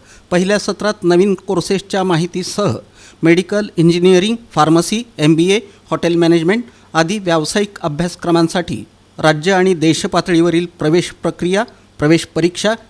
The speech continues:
याची माहिती देण्यात आली. तसंच दहावी आणि बारावी नंतर विविध व्होकेशनल कोर्सेस, अभ्यासक्रम, डिग्री आणि डिप्लोमाच्या विविध शाखा यांची माहिती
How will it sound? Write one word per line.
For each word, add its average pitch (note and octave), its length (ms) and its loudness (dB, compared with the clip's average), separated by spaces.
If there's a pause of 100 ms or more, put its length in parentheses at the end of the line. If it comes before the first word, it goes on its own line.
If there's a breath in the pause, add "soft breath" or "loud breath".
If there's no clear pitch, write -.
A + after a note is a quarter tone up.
(100)
याची D#3 260 -4
माहिती E3+ 340 0
देण्यात C3+ 340 -2
आली. G#2+ 240 -10 (380)
तसंच F#3+ 420 -6 (400)
दहावी D#3+ 380 -2
आणि G3 180 2
बारावी F3+ 340 2
नंतर F3 380 0 (100)
विविध E3+ 300 -2
व्होकेशनल E3+ 840 -2
कोर्सेस, E3+ 640 -2
अभ्यासक्रम, E3 560 -2 (280 loud breath)
डिग्री D#3+ 400 0 (100)
आणि D#3+ 180 4
डिप्लोमाच्या E3 680 -2
विविध D3+ 420 -2
शाखा D#3+ 340 -4 (340 loud breath)
यांची D#3+ 300 2
माहिती E3 440 -2